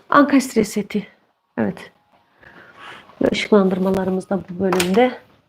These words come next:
mevcut. Ve hepsinin de prizleri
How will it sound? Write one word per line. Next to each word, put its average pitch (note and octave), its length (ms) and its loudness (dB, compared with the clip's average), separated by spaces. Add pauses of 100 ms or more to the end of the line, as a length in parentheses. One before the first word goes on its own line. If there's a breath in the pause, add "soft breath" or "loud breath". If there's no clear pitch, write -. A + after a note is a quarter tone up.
(500)
mevcut. G#2+ 460 0 (360 loud breath)
Ve G3 60 2
hepsinin F#3 680 4
de B3+ 260 8 (760 loud breath)
prizleri F#3 760 0